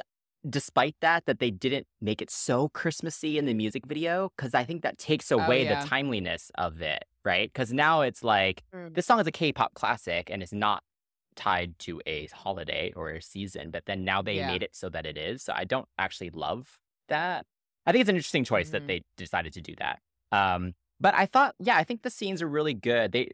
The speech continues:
Speaker 1: a-, again, with S M, they always just do the absolute most with these videos, but I think it all actually made sense. Like, all the digital heart projections and things were cute. Um, there's a general
Speaker 2: Mm-hmm.
Speaker 1: story throughout the thing. They did do the homage to the theme park, which I appreciated.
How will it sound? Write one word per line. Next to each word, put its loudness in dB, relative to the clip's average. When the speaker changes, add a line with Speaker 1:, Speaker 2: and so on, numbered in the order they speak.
Speaker 1:
a-, -6
again, 0
with -4
S -4
M, -4
they -6
always -4
just -12
do -10
the -8
absolute -6
most -8
with -16
these -12
videos, -2
but 2
I 4
think -4
it -2
all 8
actually 2
made -2
sense. -6
Like, 0
all 2
the -4
digital -4
heart 2
projections -6
and -6
things -4
were -4
cute. -2
Um, 2
there's 0
a -6
general 2
Speaker 2:
Mm-hmm. -2
Speaker 1:
story 2
throughout -2
the -12
thing. -6
They -4
did -4
do 2
the 2
homage 2
to -10
the -10
theme -8
park, 0
which -6
I 0
appreciated. -2